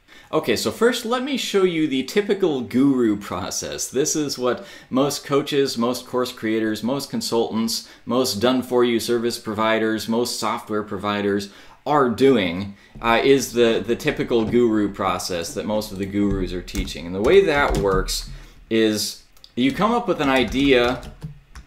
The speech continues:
of something you think people want. And usually they'll have you narrow that down a little bit into a particular niche and then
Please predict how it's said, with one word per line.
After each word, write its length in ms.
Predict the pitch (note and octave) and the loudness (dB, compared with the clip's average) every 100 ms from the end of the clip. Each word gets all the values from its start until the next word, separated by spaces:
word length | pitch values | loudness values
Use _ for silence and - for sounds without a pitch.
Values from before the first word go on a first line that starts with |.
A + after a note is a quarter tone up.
| - - - | -14 -10 -2
of 480 | A#2+ A#2 A2+ A2+ | 2 2 0 -4
something 680 | - D#3+ D#3+ - D3+ C#3+ C#3+ - - - - | -4 -4 -4 -2 -2 -2 -6 -8 -10 -10 -6
you 140 | A#2+ | -4
think 380 | B2+ C#3+ C#3 C#3+ - - - - - | -2 0 0 0 -6 -10 -10 -10 -10
people 440 | C3+ C3+ B2+ A#2 G#2+ | -4 -2 2 2 4
want. 500 | G#2+ F#2 B1+ - - - - - - | 2 0 -2 -8 -16 -20 -18 -14 -2
And 460 | A#2+ A#2+ A2+ A2+ - _ _ - | 2 4 2 -2 -12 _ _ -12
usually 720 | C3+ C#3 D3+ D3 D3+ C#3+ C#3 | -2 4 6 6 4 4 4
they'll 220 | B2 B2 | 4 4
have 360 | A#2+ B2 B2+ A#2+ | 2 2 2 2
you 180 | B2 A#2 | 2 2
narrow 340 | A#2 B2 B2 | 2 4 4
that 240 | A#2 A#2 - | 4 0 0
down 280 | A2 A2+ | 0 0
a 100 | A2+ | 0
little 180 | A2 G#2+ | 0 0
bit 200 | F#2+ G#2+ | 0 0
into 240 | G#2+ G#2+ G2+ | 0 0 -2
a 40 | |
particular 640 | G2 G2 A#2+ A2+ G#2+ G#2+ | -2 -8 -8 -4 -2 0
niche 500 | G#2 G#2+ A2+ A2+ - | 0 0 0 -2 -4
and 200 | G2+ G#2 | -4 -2
then 300 | G#2+ G#2+ G#2+ | 0 -2 -4